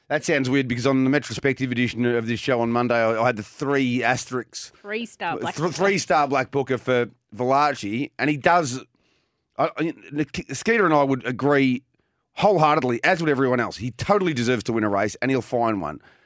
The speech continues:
Speaker 1: Again, though, he just finds another race where he'll. Pr-, I think he's probably gonna run second. I find some of these other prices a little odd. So I have got he's under wraps for third, and the run was good last start.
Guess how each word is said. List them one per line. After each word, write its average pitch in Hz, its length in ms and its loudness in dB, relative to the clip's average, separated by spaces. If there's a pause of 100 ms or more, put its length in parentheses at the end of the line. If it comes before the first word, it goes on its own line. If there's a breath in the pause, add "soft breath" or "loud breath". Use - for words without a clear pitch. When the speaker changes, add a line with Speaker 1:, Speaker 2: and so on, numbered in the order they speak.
(500 soft breath)
Speaker 1:
Again, 147 400 0
though, 127 140 2
he 127 100 0
just 120 180 -2
finds 120 340 -2
another 131 240 0
race 113 260 -2
where 113 220 0
he'll. 110 200 -2 (140)
Pr-, - 160 -16 (100)
I 117 120 0
think 139 240 -2
he's 110 160 -10
probably 110 240 -4
gonna 107 120 0
run 104 240 0
second. 104 460 -4 (600 loud breath)
I - 40 -16
find 415 340 -2
some 262 220 2
of - 60 2
these 170 220 0
other 135 200 0
prices 110 680 0 (840 soft breath)
a 127 60 0
little 143 300 2
odd. 92 300 -2
So 156 180 2
I 160 80 4
have 226 220 2
got 247 200 4 (600)
he's 165 200 2
under 147 180 2
wraps 131 520 -2 (140)
for - 160 -4
third, 127 380 0
and - 100 0
the 208 60 2
run 262 320 4
was 214 160 0
good 170 260 -2
last 123 300 2
start. - 280 -8